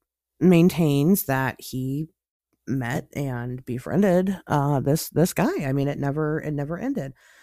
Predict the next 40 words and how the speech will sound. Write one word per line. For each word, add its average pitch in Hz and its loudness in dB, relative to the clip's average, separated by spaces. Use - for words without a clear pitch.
Um, 170 4
you 220 4
know, 190 4
so 302 2
I, 269 0
I 302 4
know 330 4
one 262 2
of 262 2
the 226 2
thought 196 0
processes 185 -2
that 185 0
is 170 -4
going 170 2
through 196 2
people's 175 -4
head 190 0
is, 269 -4
you 240 2
know, 196 6
and, 202 2
and 220 4
Pat, 269 -2
you 330 2
and 427 2
I 480 2
have 427 -4
talked 170 2
about 143 0
it 107 -8
before. - -6
Maybe 254 0
the 403 2
guy 403 4
was 359 4
just 320 0
insane. 170 4
And, 147 4
uh, 139 -4